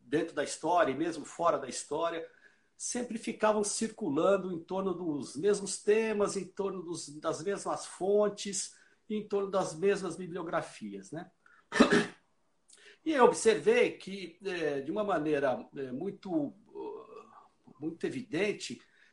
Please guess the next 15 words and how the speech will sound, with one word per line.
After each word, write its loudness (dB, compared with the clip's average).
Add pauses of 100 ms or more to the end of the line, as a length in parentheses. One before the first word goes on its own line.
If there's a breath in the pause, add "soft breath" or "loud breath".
(140)
que -4
essa 6
bibliografia, 0
essas -4
fontes, 0
ou 0
fontes -2
de -6
bibliografia, -8
depois -8
a -10
gente -8
pode -8
até -14
conversar, -10